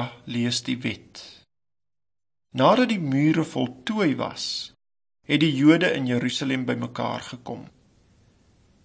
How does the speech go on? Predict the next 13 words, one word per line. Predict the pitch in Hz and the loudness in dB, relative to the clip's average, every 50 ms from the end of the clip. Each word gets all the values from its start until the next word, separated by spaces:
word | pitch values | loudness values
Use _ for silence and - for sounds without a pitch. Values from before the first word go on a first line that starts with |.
| _ - | _ 0
Esra, | 143 135 - - 160 160 170 202 220 208 190 - - - 123 | 0 2 2 2 2 2 0 0 -2 -6 -12 -16 -12 -8 -8
die | 120 | -8
priester | 120 - - 135 139 135 - - 139 135 | -6 -4 -2 -2 0 0 0 0 0 -4
van | - - 127 120 117 | -4 -6 -8 -8 -10
God, | - - 165 180 202 - - - - _ _ _ _ _ _ _ _ _ - | -8 -6 -4 -4 -4 -6 -10 -20 -20 _ _ _ _ _ _ _ _ _ -4
het | 135 127 127 | 0 4 4
die | 127 - | 4 4
wet | - 131 139 135 135 - | 4 4 4 2 2 -4
van | - 143 131 117 - | -4 -4 -4 -4 -4
God | - - 135 131 135 135 | -4 -4 -4 -4 -4 -4
aan | 123 120 120 | -4 -2 -2
hulle | 120 120 113 - - | -2 -2 -4 -6 -6
voorgelees. | - 120 123 120 - - - 123 113 113 110 104 101 - - - - - - - | -4 -2 -2 -2 -4 -6 -8 -8 -6 -6 -8 -8 -10 -10 -10 -10 -10 -12 -14 -18